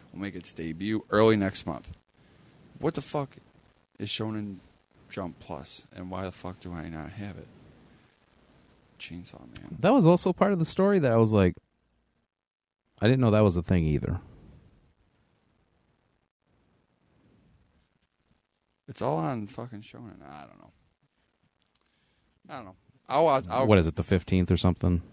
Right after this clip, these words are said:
Speaker 1: Yeah.
Speaker 2: July fifteenth, so next month. A little less than a month.
Speaker 1: July thirteenth, I think.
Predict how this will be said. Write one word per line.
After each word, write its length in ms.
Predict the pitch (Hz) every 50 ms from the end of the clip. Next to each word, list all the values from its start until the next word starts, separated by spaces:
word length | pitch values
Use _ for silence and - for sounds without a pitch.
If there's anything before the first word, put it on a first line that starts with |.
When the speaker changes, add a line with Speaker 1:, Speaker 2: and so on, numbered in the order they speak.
| - - - - _
Speaker 1:
Yeah. 260 | 87 69 62 62 58 62 - _ _ _ _ _ _ _ _ _ _ _ _ _ _ _ _ 110
Speaker 2:
July 280 | - - 92 90 90 87
fifteenth, 440 | - - 78 - - 57 65 80 -
so 100 | - 92
next 240 | 101 101 92 - -
month. 240 | 76 76 78 - - - - _ _ _ _ _ _ _ _ _ _ _ _ _ _ _ _ _ _ -
A 40 |
little 140 | 113 107 98
less 180 | 90 87 85 -
than 100 | 82 78
a 40 | 73
month. 240 | 69 71 73 73 - _ _ _ _ - - - -
Speaker 1:
July 180 | - - 73 73
thirteenth, 420 | - 80 90 90 - - - _ _
I 60 | _ _ -
think. 120 | 57 _